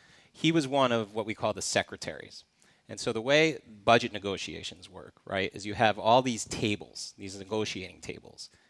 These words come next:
You have lower level staff at D O B and in the legislature negotiating at these tables. When they hit an impasse, it percolates up,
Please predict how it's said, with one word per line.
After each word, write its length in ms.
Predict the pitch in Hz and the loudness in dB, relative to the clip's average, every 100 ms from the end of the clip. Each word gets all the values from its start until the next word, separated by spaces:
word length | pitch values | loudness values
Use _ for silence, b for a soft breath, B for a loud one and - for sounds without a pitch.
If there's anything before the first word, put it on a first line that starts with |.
| - | -8
You 100 | 107 | -6
have 100 | 104 | 0
lower 260 | 120 135 | 4 4
level 300 | 131 120 110 | 6 6 4
staff 480 | - - 107 98 101 | -4 2 4 4 0
at 100 | 82 | -4
D 180 | 113 110 | -2 0
O 100 | 107 | 0
B 340 | 92 98 98 95 | -2 -6 -4 -8
and 100 | 92 | -10
in 60 | |
the 80 | 90 | -8
legislature 800 | 95 101 92 - 92 87 87 90 b b | 0 0 0 -6 -8 -8 -12 -16 b b
negotiating 680 | 110 104 113 107 101 98 92 | -8 0 2 2 -2 -4 -6
at 140 | 82 | -12
these 160 | - 87 | -12 -14
tables. 460 | - 87 80 - - b _ | -12 -14 -16 -20 -20 b _
When 120 | - 107 | -8 -4
they 80 | |
hit 160 | 98 143 | 4 4
an 80 | 135 | 6
impasse, 640 | 160 147 117 95 98 - _ | 4 6 6 6 0 -6 _
it 140 | 113 - | -10 -4
percolates 560 | 139 - 120 107 - | -4 -2 2 2 0
up, 240 | 64 - | -10 -12